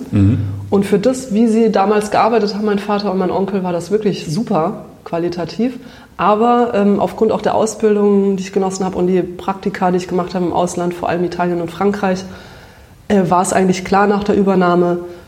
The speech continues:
Speaker 2: dass ich woanders hin will und, ähm, eine andere Qualität, äh, hervorbringen möchte.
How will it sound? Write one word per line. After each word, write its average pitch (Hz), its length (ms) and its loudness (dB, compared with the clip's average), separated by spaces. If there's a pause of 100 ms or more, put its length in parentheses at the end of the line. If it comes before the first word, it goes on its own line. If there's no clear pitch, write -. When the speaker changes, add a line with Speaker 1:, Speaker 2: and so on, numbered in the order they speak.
(320)
Speaker 2:
dass 180 220 0
ich - 360 -4
woanders 170 400 2
hin 180 220 2
will 165 340 2
und, 175 320 0
ähm, 160 440 0
eine 190 140 2
andere 180 200 2
Qualität, 180 800 0 (580)
äh, - 80 -6
hervorbringen 170 800 -2
möchte. 156 400 -2